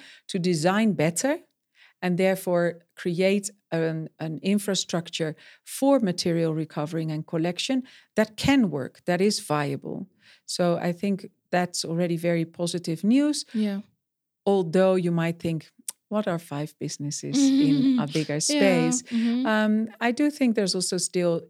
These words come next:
Speaker 1: a lot of need for, um, not only coming together to, to redesign your plastics, but also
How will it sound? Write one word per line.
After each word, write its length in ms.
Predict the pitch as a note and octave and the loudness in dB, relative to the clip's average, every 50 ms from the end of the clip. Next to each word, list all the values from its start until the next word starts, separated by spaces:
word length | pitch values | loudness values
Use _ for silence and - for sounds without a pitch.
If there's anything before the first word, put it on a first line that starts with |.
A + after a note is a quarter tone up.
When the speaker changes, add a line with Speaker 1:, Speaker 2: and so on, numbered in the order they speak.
| _ - | _ -4
Speaker 1:
a 60 | F3 | -2
lot 300 | E3+ E3 D#3+ E3 D#3+ D#3 | -2 0 0 0 0 0
of 300 | E3 D#3+ D#3 D#3 - - | -2 -2 -4 -6 -8 -6
need 360 | D#3+ D#3 E3 E3 E3 E3 D#3+ - | -4 -2 -2 0 -2 -2 -4 -8
for, 480 | - - - D#3+ D#3+ D#3+ D#3+ D#3+ D#3+ - - - - - - _ _ - | -10 -8 -4 -4 -2 -2 -2 -4 -4 -8 -12 -20 -20 -20 -20 _ _ -6
um, 260 | D#3+ E3 D#3+ D#3+ E3 | -4 -4 -2 0 0
not 200 | F3+ F#3 F3+ F3+ - | 0 0 -2 -2 -4
only 220 | - E3+ E3+ E3+ | -4 -4 -4 -4
coming 320 | E3 E3+ F3 E3 E3+ E3+ E3+ | -4 -4 -4 -2 -2 -2 -4
together 420 | E3+ - - F3 E3 D#3+ E3+ E3 | -4 -6 -4 -2 -2 0 -2 -2
to, 320 | E3 E3 - - D#3+ D3+ - _ - | -4 -6 -8 -10 -10 -12 -14 _ -10
to 140 | - E3+ D3+ | -8 -6 -6
redesign 880 | D3 D#3+ F3+ F3+ E3+ E3+ D#3+ D3+ - F3 E3 E3+ E3 E3 D#3+ D#3 - - _ _ _ - | -4 -4 -6 -4 -4 -4 -4 -2 -2 -2 0 0 0 -2 -2 -4 -6 -10 _ _ _ -6
your 180 | D#3+ D3+ D3+ D3 | -4 -4 -4 -4
plastics, 720 | - - - E3 F3 - - - - C4+ C4 - - - - - - - - - _ _ | -6 -8 -8 -6 -4 -4 -4 -4 -4 -4 -4 -6 -8 -8 -10 -14 -20 -20 -20 -20 _ _
but 140 | - F3+ E3+ - - | -4 -4 -4 -4 -4
also 600 | F3+ F#3 F#3+ F#3 - - F3+ F3 F3 F3 E3 E3+ | -4 -2 -2 -2 -2 0 0 0 0 0 -2 -4